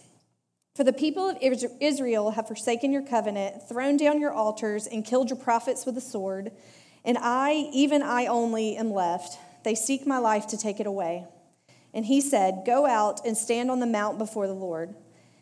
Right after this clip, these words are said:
And behold, the Lord passed by, and a great and strong wind tore the mountains and broke in pieces the rocks before the Lord.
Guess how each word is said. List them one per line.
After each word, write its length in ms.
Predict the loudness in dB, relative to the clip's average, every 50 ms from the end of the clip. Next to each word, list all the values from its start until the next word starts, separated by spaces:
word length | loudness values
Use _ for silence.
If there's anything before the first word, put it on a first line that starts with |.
| _ _
And 100 | 0 2
behold, 440 | 2 4 4 6 6 6 6 6 4
the 80 | 2 2
Lord 240 | 2 2 2 2
passed 400 | 0 0 2 2 2 2 0 2
by, 440 | 2 2 4 4 4 4 2 2 0 -2
and 140 | -2 -2
a 60 | -2 -4
great 420 | -2 -2 0 0 0 0 -2 -2
and 180 | -2 -2 -2 -2
strong 380 | -2 -2 -2 0 0 0 0
wind 360 | 0 0 0 0 0 0 -2
tore 220 | -2 0 2 2 4
the 80 | 4
mountains 640 | 2 2 2 0 -2 -4 -4 -4 -2 -2 -4 -4 -6 -6 -4
and 140 | -4 -2 0
broke 240 | 0 -2 -2 -2
in 100 | -4 -4
pieces 460 | -4 -2 -2 0 0 0 0 -2 -4 -4
the 100 | -4 -2
rocks 340 | 0 2 2 2 0 -2
before 280 | -6 -6 -4 -2 -2 -2
the 100 | -2 -2
Lord. 420 | -4 -4 -4 -4 -4 -4 -6 -8